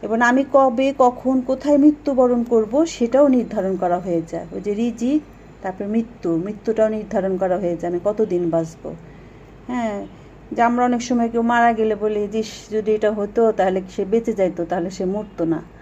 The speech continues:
আসলে কথাটা ঠিক না, তার হায়াত ততদিনই ছিল।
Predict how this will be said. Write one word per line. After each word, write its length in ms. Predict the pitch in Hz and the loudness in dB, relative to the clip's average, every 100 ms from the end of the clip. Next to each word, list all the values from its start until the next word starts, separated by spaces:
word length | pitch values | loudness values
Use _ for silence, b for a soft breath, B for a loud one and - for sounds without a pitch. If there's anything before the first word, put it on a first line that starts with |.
| B B B - | B B B -12
আসলে 300 | 220 233 233 | -8 -6 -2
কথাটা 340 | 262 233 208 208 | -2 -2 -4 -4
ঠিক 160 | 247 240 | -6 -4
না, 120 | 185 | -4
তার 280 | 160 196 196 | -2 0 -2
হায়াত 460 | 202 185 185 202 214 | -2 -2 0 0 -2
ততদিনই 460 | 220 226 180 170 170 | -4 -4 -2 -2 -2
ছিল। 340 | - 185 156 | -6 -8 -6